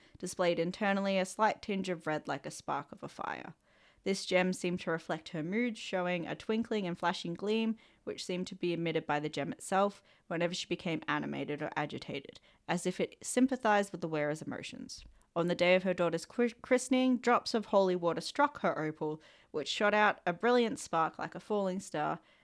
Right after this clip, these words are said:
and became, the instant afterwards, lightless and colourless as a common pebble.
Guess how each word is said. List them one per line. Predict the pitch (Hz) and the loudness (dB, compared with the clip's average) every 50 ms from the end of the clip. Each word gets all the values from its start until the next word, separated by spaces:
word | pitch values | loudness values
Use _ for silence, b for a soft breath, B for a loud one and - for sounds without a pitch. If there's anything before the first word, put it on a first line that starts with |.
| b - | b -6
and | 170 165 165 | -4 -4 -2
became, | 175 175 - - 185 175 170 170 165 165 - | -4 -4 -2 2 4 6 6 6 4 2 0
the | - 190 208 | 0 0 0
instant | 226 214 - - - - | 0 -2 -4 -6 -4 -2
afterwards, | 156 160 160 - 175 170 165 160 - 175 | -2 -2 -2 -4 -6 -6 -6 -6 -4 0
lightless | 170 180 180 - - 170 175 - - | 2 2 2 2 0 -2 -4 -4 -4
and | 170 170 | -6 -4
colourless | - 170 160 160 160 156 151 - - | -4 -4 -2 -2 -2 -4 -4 -4 -6
as | 160 160 - | -8 -8 -8
a | 151 | -10
common | - - 143 151 196 - | -10 -10 -10 -8 -8 -8
pebble. | - - - - - - - - | -8 -10 -10 -10 -10 -12 -14 -16